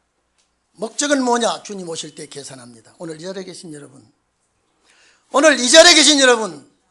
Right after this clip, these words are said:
만약에 주님 오신다면 계산할 것이 있습니까? 마태는 세 사람에게, 종에게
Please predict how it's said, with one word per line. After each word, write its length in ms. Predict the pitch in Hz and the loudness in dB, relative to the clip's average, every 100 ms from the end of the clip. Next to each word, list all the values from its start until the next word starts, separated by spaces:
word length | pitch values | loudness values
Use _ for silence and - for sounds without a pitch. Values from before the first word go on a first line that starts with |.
| _ _ _ _ _ _ _ _ _ _ _ | _ _ _ _ _ _ _ _ _ _ _
만약에 400 | 170 190 208 208 | -10 -8 -6 -8
주님 260 | 208 196 175 | -8 -10 -8
오신다면 720 | 165 170 156 151 147 147 _ _ _ _ _ _ _ | -8 -8 -10 -12 -14 -18 _ _ _ _ _ _ _
계산할 460 | - 147 175 165 156 | -20 -16 -12 -12 -14
것이 240 | 151 165 | -16 -16
있습니까? 520 | 127 143 131 127 127 _ _ _ _ _ _ _ _ _ _ _ _ _ _ _ _ _ _ _ _ | -18 -20 -20 -20 -20 _ _ _ _ _ _ _ _ _ _ _ _ _ _ _ _ _ _ _ _
마태는 840 | 151 180 233 - 277 269 240 208 _ _ _ | -10 -6 -6 -4 -2 -2 -4 -10 _ _ _
세 320 | _ - - 180 | _ -16 -12 -2
사람에게, 800 | 240 254 240 214 190 151 - _ | 2 2 2 0 -4 -8 -12 _
종에게 680 | - 175 247 233 185 131 | -14 -4 -2 -2 -4 -10